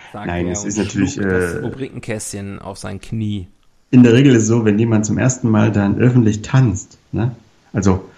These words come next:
Speaker 2: das ist ja wie wenn man quasi, äh, Fahrschule hatte und dann fährt man das erste Mal über Land alleine.
Speaker 1: Ja.
Speaker 2: Zu den Eltern.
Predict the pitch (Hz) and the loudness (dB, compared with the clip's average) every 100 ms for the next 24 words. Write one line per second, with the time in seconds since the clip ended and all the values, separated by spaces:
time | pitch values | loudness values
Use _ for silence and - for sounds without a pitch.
0 | - 95 127 127 120 135 120 117 110 110 | -4 0 2 4 6 6 4 4 2 0
1 | 104 101 98 104 92 92 98 - 139 - | 0 0 -2 -4 -4 -4 -6 -2 0 2
2 | 113 104 98 104 143 - - _ _ - | 2 2 0 -2 -6 -8 -20 _ _ -6
3 | - - - - - - - - 110 110 | 0 0 -2 -16 -18 -20 -2 4 6 4
4 | 113 117 110 - 107 - 107 104 117 104 | 2 0 -2 -2 -6 -2 0 0 -2 -2
5 | 95 104 95 85 85 92 78 - - - | 0 0 -2 -2 -2 -4 -8 -12 -20 -20
6 | - - _ _ - _ _ 120 113 113 | -20 -20 _ _ -20 _ _ -10 0 2
7 | 107 104 113 113 92 80 | 2 2 2 2 -4 -6